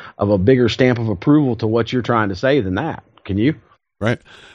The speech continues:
Speaker 2: Now, um, I'll bring up one more territory that really,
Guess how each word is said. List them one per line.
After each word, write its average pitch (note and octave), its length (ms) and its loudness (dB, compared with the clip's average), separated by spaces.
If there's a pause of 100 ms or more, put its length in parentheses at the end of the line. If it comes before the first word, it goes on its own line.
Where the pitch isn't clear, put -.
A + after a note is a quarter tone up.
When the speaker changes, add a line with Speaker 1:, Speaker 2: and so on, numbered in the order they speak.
(100)
Speaker 2:
Now, C3+ 200 0
um, B2 240 0
I'll C3 180 0
bring B2+ 300 0
up B2 120 0
one B2 220 2
more A#2 320 2
territory B2+ 520 0
that F2+ 180 0 (200)
really, G#2+ 520 0